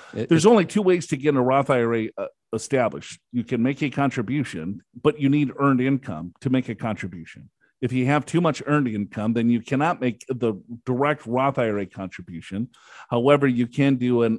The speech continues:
Speaker 2: I R A contribution and convert it to a Roth. If Bobby doesn't have any income,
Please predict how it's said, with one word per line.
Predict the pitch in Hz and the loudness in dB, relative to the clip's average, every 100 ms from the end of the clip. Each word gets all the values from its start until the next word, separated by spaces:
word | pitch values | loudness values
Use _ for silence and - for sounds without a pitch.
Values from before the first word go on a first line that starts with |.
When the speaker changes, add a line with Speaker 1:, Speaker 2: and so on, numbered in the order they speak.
| - | -2
Speaker 2:
I | 131 165 | 0 2
R | 139 | 2
A | 117 | 0
contribution | 107 110 101 101 101 101 110 | -2 -6 -6 -8 -10 -10 -8
and | 107 | -8
convert | 107 104 113 110 | -6 -4 -2 -4
it | - | -4
to | 110 | -2
a | |
Roth. | 110 139 90 - _ _ - - - _ _ - | 0 0 -2 -8 _ _ -20 -20 -20 _ _ 2
If | 151 - _ _ 143 | 2 2 _ _ 0
Bobby | 165 190 214 | 4 6 6
doesn't | 170 160 156 | 2 2 4
have | 156 135 - | 4 0 0
any | 202 226 127 | 2 2 0
income, | 98 92 117 165 269 | -4 -6 -4 -2 -2